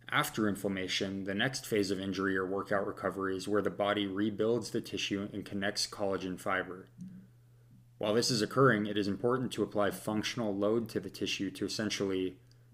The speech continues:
show it how to rebuild. By exposing the budding tissue to controlled torsional and functional movement similar to your sport-specific or everyday life movement,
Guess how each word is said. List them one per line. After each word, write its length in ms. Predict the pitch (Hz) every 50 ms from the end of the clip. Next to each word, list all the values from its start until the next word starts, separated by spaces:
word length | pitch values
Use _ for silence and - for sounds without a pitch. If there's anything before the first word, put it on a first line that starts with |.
| - -
show 380 | - - - - 123 113 107 101
it 100 | 101 101
how 220 | 98 98 98 95
to 80 | 98 92
rebuild. 640 | 90 92 92 95 90 95 95 95 87 90 92 - 95 92 - - - - - - - - - - - - - - - - - - - -
By 120 | - 98 98
exposing 640 | 98 - - - 87 117 120 120 113 117 123 123
the 80 | 117 107
budding 320 | 98 104 101 101 98 98
tissue 420 | 98 - - 107 - - 107 101 95
to 120 | - 110
controlled 640 | - - 101 92 - - - 120 117 120 107 98 -
torsional 520 | - 104 101 104 - - - 120 123 117
and 120 | 107 98
functional 440 | - - 113 110 107 - - 110 101
movement 420 | 101 104 113 104 104 104 98 101 -
similar 460 | - - 123 117 120 117 117 113 113
to 120 | - -
your 120 | 104 98 90
sport-specific 1080 | - - - - 113 117 117 - - - 117 - - 104 - 107 104 - - - -
or 220 | 110 101 101 -
everyday 340 | 101 98 101 101 92 98 95
life 400 | 92 98 101 98 95 92 - -
movement, 520 | 101 101 113 113 92 95 90 90 98 -